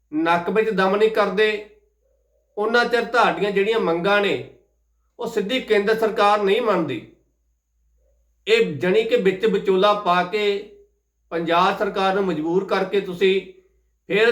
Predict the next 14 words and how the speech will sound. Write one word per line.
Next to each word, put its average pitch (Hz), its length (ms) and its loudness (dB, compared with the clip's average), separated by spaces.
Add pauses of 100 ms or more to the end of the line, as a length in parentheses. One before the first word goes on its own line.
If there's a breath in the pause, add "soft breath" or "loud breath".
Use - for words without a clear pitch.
ਚਾਹੇ 220 320 2
ਧਰਨੇ 196 360 0
ਲਾ 208 200 2
ਲਓ, 208 160 0
ਮੁਜ਼ਾਹਰੇ 175 480 0
ਕਰ 180 160 0
ਲਓ, 190 260 -4
ਫਿਰ 196 200 0
ਤੁਹਾਡਾ 190 380 0
ਜਿਹੜਾ 196 480 -2 (360)
ਹੱਲ 190 160 2
ਹੋ 160 200 -2
ਸਕਦਾ 185 400 -2
ਗਾ। 131 320 -6